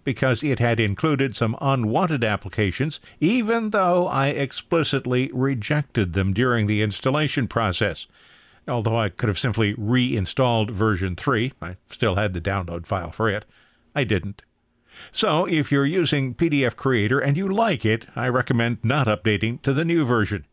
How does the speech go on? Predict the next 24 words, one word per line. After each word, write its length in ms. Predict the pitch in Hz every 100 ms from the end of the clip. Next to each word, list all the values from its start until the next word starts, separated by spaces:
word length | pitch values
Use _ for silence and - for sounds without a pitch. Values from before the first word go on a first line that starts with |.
| _ _ _ _ -
If 200 | 117 113
you'd 120 | 135
like 200 | 226 -
to 80 | 123
be 120 | 123
able 120 | 98
to 80 | 95
create 380 | - 123 117 107
a 100 | 90
P 200 | 139 117
D 180 | 107
F 140 | 104 -
document 600 | 107 104 - 110 139 123
occasionally, 720 | - 135 123 104 98 101 131
but 180 | 101 98 _
don't 220 | 101 120 -
have 200 | 151 120
an 80 |
application 600 | 95 92 - 107 95 120
like 240 | 101 98 -
P 120 | 113
D 160 | 98 98
F 160 | 87
Creator 460 | - 101 92 117